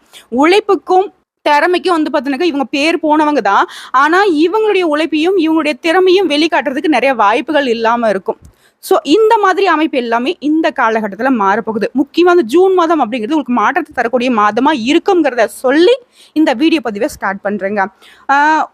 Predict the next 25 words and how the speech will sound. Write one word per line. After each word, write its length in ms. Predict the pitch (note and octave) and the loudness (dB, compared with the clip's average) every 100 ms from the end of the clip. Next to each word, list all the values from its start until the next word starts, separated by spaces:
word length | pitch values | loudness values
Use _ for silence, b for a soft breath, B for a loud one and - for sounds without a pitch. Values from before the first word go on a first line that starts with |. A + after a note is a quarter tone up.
| _ G#4+ | _ -2
பொதுவா 240 | G#4 A#4+ G#4+ | 2 2 2
வந்து 140 | G#4 | 0
பாத்தீங்கன்னா 340 | F#4+ D#4+ D#4 F4+ F#4+ | -2 -2 -2 0 -2
கும்ப 240 | G4+ G#4 D#4+ | 0 0 0
ராசியோட 380 | C4+ D#4+ C#4+ D4+ C4 | -2 -4 -4 -2 0
குணத்துக்கு 440 | E4+ F#4 B3+ G3 C4 A3 D4+ | 0 0 -2 0 -2 0 0
எந்த 140 | G4+ G#4+ | 2 0
கடவுளை 300 | C4 D4 E4+ C#4+ | 0 0 0 0
வணங்கணுங்கிறதை 680 | A#3+ D4+ E4+ F#4 D4 C4 D4+ | 0 0 2 2 0 0 0
நான் 140 | C4 - | -2 -2
சொல்லிடுறேன். 480 | A3+ A#3+ F#3+ A3+ D#4 | -2 -2 -2 -2 -2
ஃபர்ஸ்ட் 240 | - - E4 A3+ | -6 -2 0 0
அவரை 240 | A3+ E4+ C4 | 0 -2 0
வணங்கிட்டு 440 | A#3 D4+ E4+ F4+ D#4+ | 0 2 0 0 -2
இந்த 100 | B3 | -2
வீடியோ 160 | A#3+ A#3 | -4 -2
பதிவை 180 | A3 C#4 | -2 -2
ஸ்டார்ட் 280 | A3 A3+ A3 | -4 -4 -2
பண்ணலாம். 260 | G#3 A3 D4 | -2 0 0
இந்த 100 | B3+ | 2
வீடியோ 180 | E4 F4+ D#4+ | 2 2 0
பதிவை 160 | D4+ | 0
பார்க்கக்கூடிய 360 | C4+ A#3 C#4+ A#3 | -2 -2 -2 0
இந்த 120 | C4+ C#4 | 0 0
தருணத்திலே 380 | B3 B3 D4 | -2 -2 -4